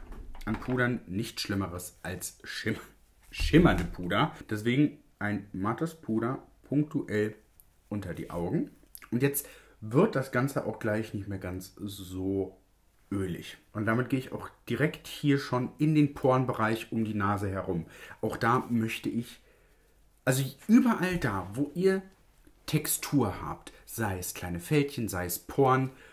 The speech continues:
sei es vielleicht ein Pickelchen, probiere ich matt zu sein. Stirn direkt im Fokus, da habe ich immer so ein bisschen mehr Textur. Aber drumherum möchte ich diesen Glow behalten.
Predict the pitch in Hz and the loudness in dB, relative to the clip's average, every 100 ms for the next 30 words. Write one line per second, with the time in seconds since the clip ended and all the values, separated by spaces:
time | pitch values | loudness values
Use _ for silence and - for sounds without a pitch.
0 | - - 110 113 110 113 - - _ _ | -20 -12 -4 0 2 0 -4 -14 _ _
1 | _ _ _ - 127 - 147 143 151 - | _ _ _ -8 -8 0 2 2 0 0
2 | 170 123 - 123 151 156 143 143 170 165 | 0 0 0 0 0 0 -2 2 4 4
3 | 147 151 - _ _ _ _ _ _ _ | 2 2 0 _ _ _ _ _ _ _
4 | _ - 98 127 - - - - - - | _ -6 0 0 -2 -12 -12 -10 -10 -12
5 | - - _ _ - 131 156 226 - 101 | -12 -16 _ _ -8 -2 0 -2 -6 -6
6 | - - 95 98 151 175 - 104 101 98 | -6 -8 -12 -6 -4 -4 -10 -8 -10 -6
7 | 107 107 101 101 101 107 101 101 90 - | -4 -2 -2 -4 -4 -4 -4 -6 -10 -10
8 | - 160 202 302 - - - - - - | -4 2 2 0 -8 -20 -20 -20 -20 -16
9 | - 147 151 - - 254 185 147 175 147 | 2 4 4 2 6 6 8 4 4 4
10 | 170 226 - _ 156 175 175 170 139 131 | 4 0 -6 _ 0 0 -2 -4 0 0
11 | 117 120 117 120 135 160 156 - | 2 2 2 2 2 2 0 -6